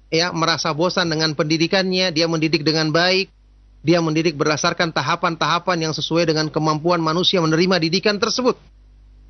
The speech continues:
Ini adalah orang yang faqih, al-alim, al-hakim, ya. <clears throat> Orang yang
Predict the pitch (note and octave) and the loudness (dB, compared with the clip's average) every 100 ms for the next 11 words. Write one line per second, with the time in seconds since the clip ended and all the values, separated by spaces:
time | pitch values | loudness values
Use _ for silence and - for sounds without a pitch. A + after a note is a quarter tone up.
0 | E3 F3 F#3+ E3 F3+ F3+ F3+ E3 D3+ - | 0 2 2 2 2 2 0 0 -2 -2
1 | E3 - G3+ G3 G3+ D#3+ D3+ E3 G#3 A#3 | -4 0 0 0 0 0 2 2 2 0
2 | B3 A3+ - - - - E3 - D#3+ G#3 | -2 -10 -20 -20 -14 -2 -2 0 -2 0
3 | C#3+ - - - - - C#3+ F#3+ B3 _ | -2 -4 -20 -20 -16 -2 0 0 -4 _
4 | - - - A#3 D#3+ B2+ - - - - | -20 -8 -2 0 0 -6 -14 -20 -20 -20
5 | - - - - E3 F#3 G3 F#3 G#3 C4 | -20 -20 -20 -4 0 0 0 0 0 -4